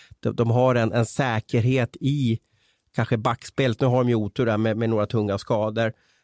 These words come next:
Eh, samtidigt har Nord-, som, som Nordsäter och Berg gjort det bra. Eh, men, men jag har svårt att se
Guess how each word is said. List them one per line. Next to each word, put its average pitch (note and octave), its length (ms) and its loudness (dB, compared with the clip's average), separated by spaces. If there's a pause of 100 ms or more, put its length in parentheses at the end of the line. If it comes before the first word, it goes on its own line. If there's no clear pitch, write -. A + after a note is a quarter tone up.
(140)
Eh, A2 180 0
samtidigt A2 400 -2
har A2+ 120 2
Nord-, A2+ 260 0
som, A2 220 -2
som A#2+ 140 0
Nordsäter A2+ 500 0
och A2 60 0
Berg A2 300 0
gjort G#2 180 -4
det A#2 80 -6
bra. G#2 220 -4 (560)
Eh, G#2 500 -4
men, B2+ 200 -4
men D3+ 100 0
jag E3 80 2
har F3 60 2
svårt F#3+ 380 0
att D3 60 -2
se C#3+ 400 0